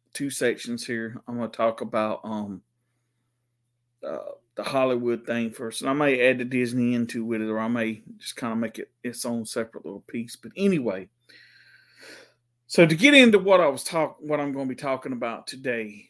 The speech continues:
um, I was watching a video on YouTube. Uh, I wanna say it was, like, yesterday or the day before yesterday, about the actor Kevin Sorbo,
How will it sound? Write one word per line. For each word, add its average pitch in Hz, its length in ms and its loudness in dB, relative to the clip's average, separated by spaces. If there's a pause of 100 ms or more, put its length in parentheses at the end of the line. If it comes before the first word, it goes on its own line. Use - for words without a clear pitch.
(120)
um, 117 460 -2 (2000)
I 233 80 10
was 233 220 4
watching 233 460 2
a 151 180 2
video 127 920 0 (160)
on 123 220 -2
YouTube. 120 720 -6 (160)
Uh, 90 460 -12 (360)
I 123 220 -10
wanna 165 320 -6
say 127 720 -2 (840)
it 123 120 2
was, 85 580 -6 (360)
like, 113 400 -2
yesterday 127 640 4
or 123 60 2
the 117 120 -4
day 117 140 2
before 117 360 -4
yesterday, 113 720 -4 (580)
about 113 880 0 (680)
the 135 140 10
actor 139 340 8
Kevin 127 420 -2
Sorbo, 120 720 -4